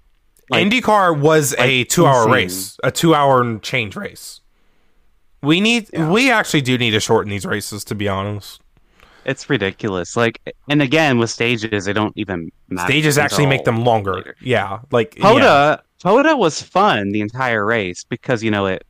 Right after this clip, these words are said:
Speaker 1: mattered.
Speaker 2: Yes.
Speaker 1: Like, what you did in stage one and two actually mattered because
Speaker 2: Yeah.
Speaker 1: it impacted the
Speaker 2: Yeah,
Speaker 1: end
Speaker 2: they
Speaker 1: because
Speaker 2: need
Speaker 1: it
Speaker 2: to,
Speaker 1: wasn't a scheduled yellow.
Speaker 2: I think after
Speaker 1: Yeah.
Speaker 2: they get rid of overtime, they need to shorten some of these races. But I don't know. That's my attention span being stupid too, though. 'Cause, like,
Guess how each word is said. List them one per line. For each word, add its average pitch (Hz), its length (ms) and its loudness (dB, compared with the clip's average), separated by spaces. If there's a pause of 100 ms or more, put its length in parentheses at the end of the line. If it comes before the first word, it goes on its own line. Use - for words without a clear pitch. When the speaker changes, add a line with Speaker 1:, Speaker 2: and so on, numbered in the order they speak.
Speaker 1:
mattered. 92 500 -4 (580)
Speaker 2:
Yes. - 460 -4 (140)
Speaker 1:
Like, 123 140 -2
what 170 140 2
you 160 100 0
did 165 200 4
in 160 80 4
stage 156 240 0
one 151 200 2
and 131 100 0
two 175 160 2
actually 143 400 0
mattered 113 480 0
because 110 600 -2
Speaker 2:
Yeah. - 320 -8 (100)
Speaker 1:
it 127 160 -4
impacted 123 500 0
the 107 100 -2
Speaker 2:
Yeah, 123 100 4
Speaker 1:
end 160 180 4
Speaker 2:
they 170 100 2
Speaker 1:
because 202 180 0
Speaker 2:
need 202 40 4
Speaker 1:
it - 20 4
Speaker 2:
to, 151 60 4
Speaker 1:
wasn't 101 200 0
a 92 160 -2
scheduled 98 360 -4
yellow. 90 280 -4 (180)
Speaker 2:
I 131 100 -2
think 196 400 -2 (260)
after 139 280 -2
Speaker 1:
Yeah. 151 40 2
Speaker 2:
they 156 120 4
get 143 160 0
rid 143 100 2
of 117 120 2
overtime, 127 500 0
they 117 100 -2
need 117 120 -6
to 117 80 -6
shorten 110 360 -6
some 107 180 -12
of 98 60 -14
these 98 140 -14
races. 101 440 -16
But 190 180 2
I 254 160 4
don't 277 120 2
know. 175 120 2
That's 214 220 0
my 247 140 2
attention 156 460 -2
span 120 320 -2
being 107 320 -6
stupid 104 500 -8
too, - 180 -8
though. 104 200 -2
'Cause, 196 200 -2
like, 220 220 0